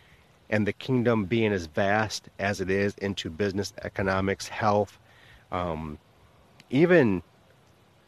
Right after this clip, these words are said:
resources and provision, education, entertainment. Get to dive in, and many of my friends that you can be listening to on future episodes, you know, they're not just all ministers. You know,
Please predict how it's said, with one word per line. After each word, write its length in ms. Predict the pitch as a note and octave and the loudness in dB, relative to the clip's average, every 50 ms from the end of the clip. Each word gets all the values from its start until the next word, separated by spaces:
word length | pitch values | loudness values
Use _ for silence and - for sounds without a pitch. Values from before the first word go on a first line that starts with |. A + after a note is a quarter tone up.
| _ _ _ | _ _ _
resources 640 | F#2+ G2+ A#2+ B2 - - B2+ B2 B2 - - A#2+ G2 | 0 0 0 0 0 0 0 0 0 0 -2 0 0
and 180 | G2 G2+ A2+ G#2+ | 2 0 0 -2
provision, 560 | - - D2 D#2 E2+ F#2+ G2 A#2 A#2+ C3+ C#3+ - - _ _ - - - - - - - - - | -4 -4 -2 -2 -4 -2 -4 -6 -8 -8 -12 -16 -20 _ _ -20 -18 -18 -18 -18 -20 -16 -4 0
education, 840 | A2+ A#2+ G#2+ A#2 A2+ - - F#2+ G2+ G3+ - - C#3 C#3+ D#3+ D#3+ C3+ - - - - - _ - _ _ _ | 0 2 2 0 -4 -2 -2 -2 -2 -2 -4 -4 -4 -6 -6 -8 -8 -10 -12 -12 -14 -20 _ -20 _ _ _
entertainment. 720 | G#2 A#2 B2+ C3 - - - G#2+ A2 A#2 C3+ D3+ E3 F3 - - - - - _ _ _ _ _ _ _ _ _ _ _ _ | 2 2 2 2 0 -2 -4 -2 0 0 0 0 -2 -4 -8 -18 -20 -20 -20 _ _ _ _ _ _ _ _ _ _ _ _
Get 140 | - F#3 - | -4 -4 -4
to 80 | D3 | -4
dive 420 | B2+ A2 G2+ A#2 B2 C3+ C3+ A#2+ B2 | -8 -4 0 2 4 4 4 4 4
in, 300 | B2+ A#2 F#2+ E2+ - - | 2 4 2 0 0 0
and 220 | G#2+ A2 G2+ G#2 | 0 0 2 2
many 180 | A#2 C3 D3+ D#3 | 2 2 2 2
of 80 | D3 | 2
my 140 | C3+ C3 A2+ | 2 2 0
friends 280 | - - B2+ B2 B2 G#2+ | 0 2 2 2 2 2
that 80 | G2+ | -2
you 60 | F#2+ | -2
can 100 | - A2+ | -2 -2
be 80 | G#2 F2+ | -2 -2
listening 320 | F2+ F#2 - - G2+ F#2 | -2 -2 -4 -4 -4 -4
to 320 | - - G#2 F#2+ F#2 F#2 - - | -4 -2 0 0 0 0 -2 -2
on 300 | F2 F2 F2+ F2 E2+ - | -4 -2 -2 -4 -4 -6
future 320 | - - B2 - - F2+ | -4 -4 -4 -2 0 0
episodes, 600 | F2+ - - G#2+ - - B2+ C3+ C#3 C3 - - - - - - - - - _ _ - _ _ _ | -2 -2 -4 -6 -4 -2 -2 -2 -2 -4 -8 -14 -16 -20 -20 -20 -20 -20 -20 _ _ -20 _ _ _
you 80 | A#2 | 2
know, 120 | A2+ A#2 G#2 | 4 4 2
they're 180 | F#2 B2 C3 | 4 4 6
not 200 | D3 F3+ F#3 F3 | 6 6 4 4
just 220 | - - G#2 - - | 2 -4 -6 -6 -4
all 200 | - G2+ G2+ G2+ | -2 0 0 0
ministers. 720 | E2+ D#2 E2 F#2+ B2 A#2+ - - E2+ D#2 E2+ G#2+ - - - - - | 0 0 -2 -2 0 -2 -2 -4 -4 -4 -4 -4 -6 -10 -16 -14 -6
You 80 | G2 F#2+ | -2 -2
know, 120 | F2+ E2+ | -2 -2